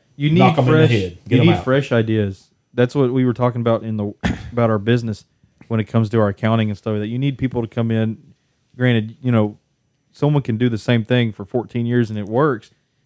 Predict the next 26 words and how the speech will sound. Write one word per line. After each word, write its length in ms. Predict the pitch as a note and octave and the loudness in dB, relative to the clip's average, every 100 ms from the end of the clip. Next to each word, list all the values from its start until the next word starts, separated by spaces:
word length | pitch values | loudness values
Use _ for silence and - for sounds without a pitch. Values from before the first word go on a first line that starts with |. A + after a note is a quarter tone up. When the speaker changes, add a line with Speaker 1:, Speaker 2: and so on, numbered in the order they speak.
| - | -6
Speaker 1:
but 140 | A2 | -2
you 60 | C3 | 0
need 220 | C#3 C#3 | 0 0
someone 220 | C3+ B2 | 0 0
to 60 | A2 | 0
come 140 | B2 | 0
in 80 | A#2 | 0
with 100 | A2 | -2
some 120 | - | -6
fresh 300 | G#2 A#2 G#2+ | -2 0 0
ideas 380 | G#2+ G2+ A2+ G#2+ | -2 0 2 2
every 140 | A2 A2 | 2 2
once 200 | A2 G#2 | 2 2
in 60 | |
a 20 | |
Speaker 2:
Absolutely. 60 | G#2+ | -4
Speaker 1:
while. 220 | G#2 G2 G2+ | -2 -4 -2
Speaker 2:
Absolutely. 460 | G2+ - G2 - | -4 -4 -4 -2
Speaker 1:
The 60 | - | -4
same 260 | - B2+ A2+ | -2 -2 0
thing 180 | B2 | 0
with 120 | A2+ - | 0 -2
politics. 540 | A2+ A2 - F2 - | 0 0 -2 -12 -12
If 120 | A2 A2+ | -10 -8
you 80 | |
keep 340 | G#2+ - C#3 | -8 -6 -8